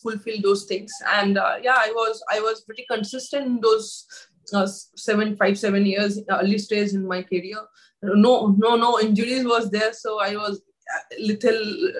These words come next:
bit raw and just come and bowl fast, enjoying my job. And, uh, I think, I think, uh, as a team also have performed well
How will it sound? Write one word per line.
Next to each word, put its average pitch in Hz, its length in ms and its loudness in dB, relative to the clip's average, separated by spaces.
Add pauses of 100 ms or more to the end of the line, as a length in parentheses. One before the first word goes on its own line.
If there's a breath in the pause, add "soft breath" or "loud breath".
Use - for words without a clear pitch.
(120)
bit 196 300 -14
raw 214 380 4 (380 loud breath)
and 202 280 0
just 226 240 -2
come 220 220 0
and 214 280 -2
bowl 214 280 2 (100)
fast, 208 600 -4
enjoying 220 480 2
my 208 180 -2
job. 208 400 2 (340)
And, 202 300 -4
uh, - 40 -6 (280)
I 254 140 2
think, 294 180 -4
I 247 100 2
think, 254 320 -6
uh, 220 240 4
as 226 140 2
a 277 60 -2
team 339 260 -4
also 330 320 0
have 302 180 -4
performed 285 480 -8
well 277 220 -2